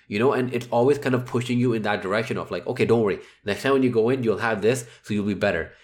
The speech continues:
And that's what I feel with, with Valheim. You lose stuff, right? You'll drop stuff, but in your houses and stuff, you have all the storage, you store everything and, uh, and whatever. So you're like, "Okay, I'm gonna go back, get my stuff, which is, is, is not too hard." You get your stuff, and then, "Okay, I'm gonna upgrade this, I'm gonna upgrade that," and then go back. And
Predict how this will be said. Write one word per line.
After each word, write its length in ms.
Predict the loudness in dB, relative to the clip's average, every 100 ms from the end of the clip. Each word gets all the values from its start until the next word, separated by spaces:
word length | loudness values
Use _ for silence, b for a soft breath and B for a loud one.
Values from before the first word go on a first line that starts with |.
| B
And 140 | -4
that's 200 | -2 0
what 120 | 0 0
I 60 |
feel 200 | 0 0
with, 200 | 0 0
with 200 | -2 2
Valheim. 460 | 2 2 0 -4 -4
You 100 | -2
lose 260 | 0 0
stuff, 320 | 0 -2 -2 -2
right? 180 | -2
You'll 180 | -2 -4
drop 220 | 0 -2
stuff, 320 | 0 -2 -2 0
but 260 | 0 0 B B B
in 120 | -2 2
your 140 | 2
houses 280 | 4 4 2
and 120 | 0
stuff, 200 | 0 -2
you 80 | -2
have 220 | -2 0
all 140 | 0
the 80 | 0
storage, 440 | -2 0 2 2 -2
you 80 | -6
store 280 | -2 0
everything 360 | 0 -2 -4 -4
and, 100 | -4
uh, 120 | -6 -6
and 140 | -6
whatever. 440 | -2 0 2 0 B B -2
So 100 | 0
you're 100 | 0
like, 100 | 0
"Okay, 280 | -2 -4 B B -4
I'm 140 | 2
gonna 140 | 2 4
go 140 | 4
back, 220 | 2 0
get 140 | -2 -4
my 100 | -2
stuff, 300 | 0 0 0
which 220 | -4 -4
is, 140 | -4 -2
is, 180 | -4 -4
is 200 | -4 -2
not 160 | -2 0
too 100 | 0
hard." 280 | 2 2 -2 B B
You 80 | -2
get 140 | 0
your 80 | 0
stuff, 220 | 0 0
and 100 | 0
then, 140 | -2 -2
"Okay, 180 | -2
I'm 100 | -2
gonna 220 | 0 -2 -6 _
upgrade 360 | -6 -2 0 0
this, 120 | -2
I'm 100 | -4
gonna 160 | -4 -4
upgrade 260 | -2 -2
that," 120 | -2 -4
and 120 | -6
then 100 | -4
go 140 | -4
back. 340 | -2 -6 -8 -20 b b _ -4
And 160 | -4